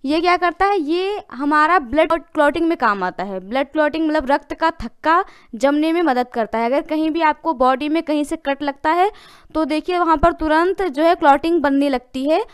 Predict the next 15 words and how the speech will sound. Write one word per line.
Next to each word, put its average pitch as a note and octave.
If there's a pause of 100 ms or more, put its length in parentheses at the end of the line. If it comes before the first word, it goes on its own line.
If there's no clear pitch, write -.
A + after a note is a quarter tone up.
(180)
और C#4+
जल्दी C#4
से F4
वो E4
क्लॉटिंग C4+
बन A#3+
जाती G3
है। A3+
वो C#4+
किसकी D#4+
वजह E4
से E4+
होता D#4+
है, E4+
वो, F#4